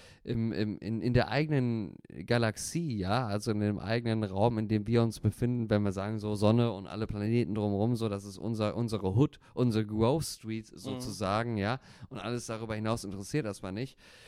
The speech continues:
Speaker 1: Wenn wir das sozusagen in dieser Basis ergründet haben und dann aber irgendwie feststellen, jetzt haben wir ja die Möglichkeit, noch mal ein bisschen weiter rauszugehen, dann sollte man das ja auf mö-, auf, auf jeden Fall machen. Und das, was den Mars angeht, ist ja auch dieses, diese, diese potenzielle Möglichkeit so,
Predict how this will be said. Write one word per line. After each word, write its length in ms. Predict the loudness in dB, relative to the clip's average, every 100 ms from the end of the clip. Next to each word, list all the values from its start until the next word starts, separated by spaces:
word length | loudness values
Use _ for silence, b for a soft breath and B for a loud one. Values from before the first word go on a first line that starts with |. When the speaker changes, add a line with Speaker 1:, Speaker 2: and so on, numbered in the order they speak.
| B 2
Speaker 1:
Wenn 160 | 4
wir 100 | 6
das 180 | 4 2
sozusagen 640 | -2 -4 -2 2 4 2 2
in 160 | 2
dieser 220 | 2 0
Basis 420 | -2 -4 -4 -4 -2
ergründet 560 | -2 2 4 4 2
haben 380 | -2 -2 -2 -4 B B B
und 140 | 0 4
dann 140 | 4
aber 220 | 2 2
irgendwie 280 | 2 2 2
feststellen, 380 | 0 -4 -4 -2
jetzt 220 | -2 -2
haben 140 | -2
wir 80 | 0
ja 80 | 2
die 100 | 2
Möglichkeit, 480 | 0 -2 -6 -4 -2
noch 140 | 0
mal 80 | 2
ein 80 | 0
bisschen 260 | -2 -2
weiter 320 | -2 -2 -2 -2
rauszugehen, 540 | -2 -4 -4 -2 2
dann 140 | 2
sollte 260 | 2 0 0
man 120 | -4
das 140 | -2 0
ja 80 |
auf 140 | -2 0
mö-, 180 | 0 0
auf, 260 | -4 -4 -2
auf 160 | -2
jeden 220 | -2 -4 0
Fall 180 | 2
machen. 360 | 2 0 -2 -4 B B B -2
Und 120 | 2
das, 180 | 6 6
was 160 | 6
den 160 | 4 2
Mars 340 | 0 -4 -4
angeht, 360 | 2 2 2 -2
ist 160 | -2
ja 100 | 2
auch 120 | 2 0
dieses, 480 | -2 -8 -10 -14
diese, 300 | -12 -8 -8
diese 300 | -6 -8 -8
potenzielle 560 | -4 -2 0 4 4 4
Möglichkeit 640 | 2 -2 -10 -6 -4 -4 -2
so, 220 | -4